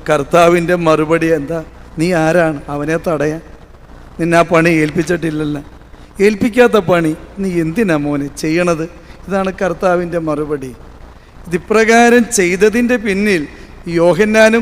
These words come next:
കൂടെയുള്ളവർക്കും മറ്റൊരു കാര്യമുണ്ട്. കാരണം അവർ കർത്താവിനോട് കൂടെ നടന്നവരാ. കൂടെ നടക്കുമ്പോൾ അവരുടെ ചിന്ത തങ്ങളിൽ ആരാണ് വലിയവൻ എന്നുള്ളതാണ്. ഈ ഒരു തർക്കവുമായിട്ടാണ് കർത്താവിനോട്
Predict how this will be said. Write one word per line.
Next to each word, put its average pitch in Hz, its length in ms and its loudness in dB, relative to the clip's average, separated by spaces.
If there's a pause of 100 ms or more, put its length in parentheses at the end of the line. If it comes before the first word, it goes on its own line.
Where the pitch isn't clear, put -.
(120)
കൂടെയുള്ളവർക്കും 202 840 2 (320)
മറ്റൊരു 214 300 -6 (120)
കാര്യമുണ്ട്. 180 560 2 (760)
കാരണം 190 380 2
അവർ 202 100 4 (100)
കർത്താവിനോട് 214 680 2 (120)
കൂടെ 226 320 0
നടന്നവരാ. 220 560 4 (520)
കൂടെ 240 260 2 (100)
നടക്കുമ്പോൾ 240 600 2 (100)
അവരുടെ 220 340 2 (140)
ചിന്ത 202 300 -6 (580)
തങ്ങളിൽ 247 520 2 (200)
ആരാണ് 254 520 4 (120)
വലിയവൻ 254 600 4 (440)
എന്നുള്ളതാണ്. 208 580 2 (800)
ഈ - 20 -4 (140)
ഒരു 285 100 2 (100)
തർക്കവുമായിട്ടാണ് 247 1120 2 (420)
കർത്താവിനോട് 247 680 2